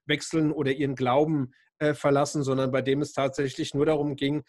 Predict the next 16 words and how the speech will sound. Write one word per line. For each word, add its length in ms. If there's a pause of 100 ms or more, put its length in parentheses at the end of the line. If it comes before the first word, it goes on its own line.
(120)
Leben 440
oder 320
Tod. 360
Wer 160
jüdisch 480
war, 220
der 120
musste 260
umgebracht 540
werden. 300
Und 120
nur 220
so 220
konnte 240
dieses 260
Problem 480